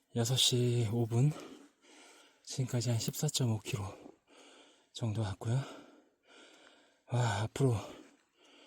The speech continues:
삼십 킬로 넘게 가야 되네. <laughs> 이제 삼분의 일도 아직 못 왔네. 와,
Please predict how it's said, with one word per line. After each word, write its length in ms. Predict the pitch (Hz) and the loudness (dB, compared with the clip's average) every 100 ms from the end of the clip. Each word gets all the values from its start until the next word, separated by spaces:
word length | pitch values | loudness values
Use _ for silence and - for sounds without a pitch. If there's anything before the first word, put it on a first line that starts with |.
| - - - _ _ | -20 -20 -20 _ _
삼십 320 | - - 185 - | -6 2 2 4
킬로 180 | 190 147 | 2 4
넘게 340 | 117 117 143 98 - - | 2 4 2 2 -2 -14
가야 200 | - - - | -8 -6 -6
되네. 320 | - 127 - - - - - _ - | -4 -6 -6 -16 -18 -14 -16 _ -16
<laughs> 800 | _ - - - - - - - | _ -16 -14 -16 -20 -20 -14 -2
이제 160 | 131 123 | 0 2
삼분의 400 | 151 190 196 175 | 4 8 8 8
일도 220 | 196 175 | 8 6
아직 160 | 127 | 4
못 200 | 117 113 | 4 4
왔네. 200 | 139 113 104 98 - - _ _ _ - - - - - _ _ | 4 4 2 0 -6 -20 _ _ _ -20 -20 -20 -20 -20 _ _
와, 420 | - 110 101 92 | 0 2 2 0